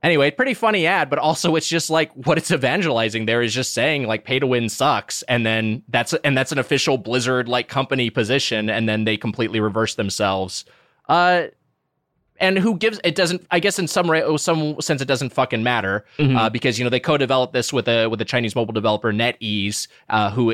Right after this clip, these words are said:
Speaker 1: kno-, you know, knows how to make these sorts of games, and reportedly, this was the headline I saw, it's made twenty-four million dollars on mobile in its first two weeks.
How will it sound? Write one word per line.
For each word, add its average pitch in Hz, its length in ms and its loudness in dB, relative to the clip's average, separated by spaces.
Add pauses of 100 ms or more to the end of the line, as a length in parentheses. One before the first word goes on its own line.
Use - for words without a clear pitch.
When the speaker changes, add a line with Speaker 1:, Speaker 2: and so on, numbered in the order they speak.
Speaker 1:
kno-, 120 240 0
you 123 120 -2
know, 107 80 2
knows 127 200 0
how 131 80 -4
to 123 60 -2
make 117 200 -2
these 113 140 -4
sorts 110 220 -2
of 101 120 -4
games, 107 340 -2
and 110 300 -2
reportedly, 113 600 0
this 104 160 -4
was 113 100 -6
the 107 80 -2
headline 104 300 0
I 101 80 -2
saw, 104 380 0 (240)
it's - 160 -4
made 117 180 0
twenty-four 139 400 0
million 120 300 0
dollars 107 280 0
on 104 140 -2
mobile 107 300 0
in 101 80 -2
its 104 120 -8
first - 300 -4
two 98 140 -4
weeks. 92 460 -4